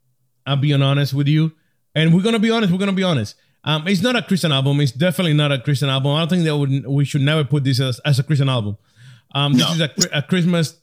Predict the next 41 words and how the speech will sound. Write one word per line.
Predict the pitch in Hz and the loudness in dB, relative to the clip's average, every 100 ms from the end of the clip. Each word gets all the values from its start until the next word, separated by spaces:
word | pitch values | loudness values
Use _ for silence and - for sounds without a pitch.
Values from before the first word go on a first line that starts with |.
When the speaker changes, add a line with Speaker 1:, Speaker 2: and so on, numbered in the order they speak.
| _ | _
Speaker 1:
type | 170 160 | -4 -4
of | 143 | -2
thing. | 151 156 139 _ _ _ _ 110 | 0 0 -2 _ _ _ _ -6
Um, | 131 135 131 131 120 | -4 -2 -2 -2 -2
whoever | 135 156 170 170 | -2 0 0 -2
think | - 180 175 | -2 -2 -2
or | 156 156 | 0 0
might | 160 165 - | 2 -2 -4
think | 165 170 | -2 0
or | 143 | 0
will | 139 170 | 0 0
think | 147 165 156 | 0 0 0
that | 139 | -2
this | 147 | -4
is | 135 | -4
a | 127 | -4
Christian | 165 151 151 | -4 -2 -2
album, | 156 147 143 | -2 0 0
you | 151 | 0
got | 143 | 0
it | 131 | 0
all | 135 | 0
wrong, | 135 139 139 | 0 0 0
brother | 135 139 | 0 0
and | 135 | -2
sister. | 120 123 - 104 _ _ _ _ _ - | -2 -6 -6 -10 _ _ _ _ _ -6
Um, | 160 165 160 - | -2 -2 -2 -4
Speaker 2:
<laughs> | - | -2
Speaker 1:
that's | 139 185 | 0 0
one | 185 220 170 | 2 0 0
thing. | 147 95 _ _ _ | -2 -4 _ _ _
Second, | - - 220 220 160 107 90 _ _ - | -12 -4 -2 0 0 -4 -6 _ _ -4
I | 196 | -2
agree | 208 226 | 0 2
with | 220 180 | 2 2
you. | 156 | 2
To | 190 | 2
me, | 190 226 | 2 2
the | 202 | 0
best | 156 123 220 240 - | -2 0 -2 -2 -4
track | 262 214 147 | -4 -2 -4